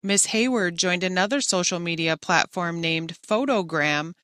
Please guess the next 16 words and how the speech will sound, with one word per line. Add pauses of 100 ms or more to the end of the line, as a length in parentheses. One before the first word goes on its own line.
(260)
and
continued
her
social
networking. (580)
At
the
time
of
her
death
in
April
two
thousand
twelve,